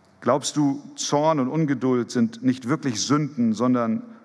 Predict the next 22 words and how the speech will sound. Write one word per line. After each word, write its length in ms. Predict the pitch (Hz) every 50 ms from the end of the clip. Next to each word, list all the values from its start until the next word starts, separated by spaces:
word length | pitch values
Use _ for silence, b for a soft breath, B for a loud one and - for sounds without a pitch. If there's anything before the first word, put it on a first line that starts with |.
| B
nur 180 | - 131 135 135
schlechte 440 | 127 - - 143 135 - - 139 117
Gewohnheiten? 680 | 117 107 95 120 131 139 143 139 135 135 139 139 135 - - - - - - - _ _ _ _ _ _ _ _ _ _ _ b b b b b b b b b b b b b b _ _ _ _ _ _ _ -
Bist 180 | - - -
du 60 | 147 139
ein 100 | 127 131
ungesäuerter 640 | 151 165 170 156 160 127 131 143 143 143 135 139
Christ 480 | 120 - - - 165 180 170 - - -
oder 180 | 143 131 - 127
hast 200 | 139 139 - -
du 60 | 127
doch 200 | - 143 143 -
ein 220 | 101 120 123 123
paar 200 | - - 127 127
Gramm 380 | 123 123 113 120 131 135 127 120
Sauerteig 760 | 104 101 123 127 143 139 127 117 - - 113 110 110 104 101 92 - - - - - - - - -
in 240 | - 127 123 120 110
dir 460 | 110 123 123 120 113 104 90 - - - 98
bewahrt? 760 | 107 104 95 90 107 113 113 104 92 87 - - - - - - - _ _ _ _ _ _ _ _ _ _ _ _ _ _ _ _
Vielleicht 320 | - - 117 123 135 127 131
meinst 340 | 135 135 - 120 - -
du, 200 | 156 143 131 B